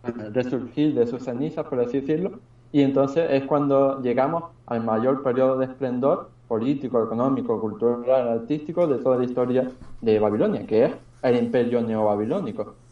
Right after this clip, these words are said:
en el siglo siete, siglo siete y siglo seis antes de Cristo. Ya, hace, eh, concretamente, eh, el Imperio Neobabilónico fue creado en el, en el año seiscientos doce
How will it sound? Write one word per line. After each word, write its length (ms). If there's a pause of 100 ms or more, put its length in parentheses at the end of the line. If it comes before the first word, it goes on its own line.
en 160
el 180
siglo 340
siete, 500 (580)
siglo 260
siete 480
y 40
siglo 340
seis 240
antes 240
de 140
Cristo. 340 (1000)
Ya, 420
hace, 320
eh, 360
concretamente, 840
eh, 480
el 160
Imperio 400
Neobabilónico 1160 (320)
fue 340
creado 560
en 180
el, 160 (180)
en 140
el 60
año 220
seiscientos 560
doce 340